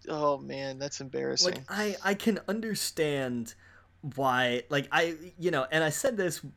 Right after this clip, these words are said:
Speaker 2: even back when it was Vin Diesel having a beef with The Rock, which they then buried because,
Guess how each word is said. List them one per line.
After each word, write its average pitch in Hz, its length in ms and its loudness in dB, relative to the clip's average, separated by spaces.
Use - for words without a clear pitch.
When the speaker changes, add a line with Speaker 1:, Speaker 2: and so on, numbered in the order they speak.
Speaker 2:
even 196 300 2
back 143 280 2
when 143 120 4
it 139 100 0
was 120 160 -4
Vin 127 220 -2
Diesel 123 300 -2
having 117 240 -2
a 120 40 -2
beef 117 280 -2
with 113 120 -8
The 117 80 -6
Rock, 107 320 -6
which 113 200 -2
they 131 220 2
then 110 440 0
buried 101 640 -2
because, 113 600 0